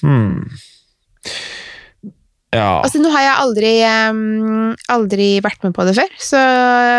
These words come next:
Speaker 2: jeg skal prøve meg i morgen.
Speaker 1: Ja. Nei, men da får jeg en tilbakemelding fra deg.
Speaker 2: Ja.
Speaker 1: Kanskje vi skal,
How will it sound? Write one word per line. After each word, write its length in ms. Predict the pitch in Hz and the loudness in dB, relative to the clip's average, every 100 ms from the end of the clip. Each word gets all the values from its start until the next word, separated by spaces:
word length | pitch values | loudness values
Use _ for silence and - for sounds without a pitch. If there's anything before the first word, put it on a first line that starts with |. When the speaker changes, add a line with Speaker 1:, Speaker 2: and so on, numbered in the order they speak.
| 247 247 | 0 0
Speaker 2:
jeg 100 | 247 | -2
skal 160 | - 247 | -2 0
prøve 300 | 247 202 190 | 2 2 2
meg 160 | 185 | 0
i 60 | 185 | 0
morgen. 180 | 185 - _ _ _ _ - | -2 -6 _ _ _ _ -6
Speaker 1:
Ja. 120 | 131 - _ - | -6 -6 _ -2
Nei, 160 | 165 - | -2 0
men 160 | 185 180 | 0 2
da 480 | 175 175 180 175 | 4 4 4 4
får 80 | 175 | 2
jeg 140 | 165 131 | 0 0
en 60 | 151 | 0
tilbakemelding 460 | 120 - 104 98 | -2 -2 0 2
fra 80 | 117 127 | 2 2
deg. 100 | 151 _ _ _ _ - - - 277 | 0 _ _ _ _ -20 -20 -4 -2
Speaker 2:
Ja. 80 | 294 - - - - - - - - - - | -2 -6 -14 -10 -10 -10 -12 -16 -20 -14 -2
Speaker 1:
Kanskje 300 | - 175 175 | 0 2 2
vi 80 | 151 | 2
skal, 400 | - 208 190 | 2 2 2